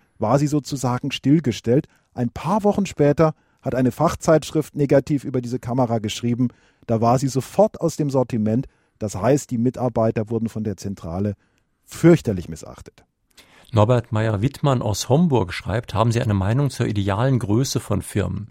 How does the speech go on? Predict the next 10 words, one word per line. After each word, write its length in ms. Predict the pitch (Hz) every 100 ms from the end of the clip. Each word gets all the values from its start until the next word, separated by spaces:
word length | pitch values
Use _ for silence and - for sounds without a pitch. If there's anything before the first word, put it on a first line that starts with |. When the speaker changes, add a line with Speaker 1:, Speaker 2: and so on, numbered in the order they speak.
| - - -
Speaker 2:
Inwiefern 680 | 117 110 131 143 127 127 123 - -
könnte 240 | - 120 120
man 180 | 110 101
Firmen 340 | 123 127 127
auf 120 | -
eine 180 | 107 104
mehr 220 | 107 107
menschliche 580 | 104 123 165 - 110 107
Größe 380 | 92 98 98 101
reduzieren, 720 | 98 101 - - 127 143 143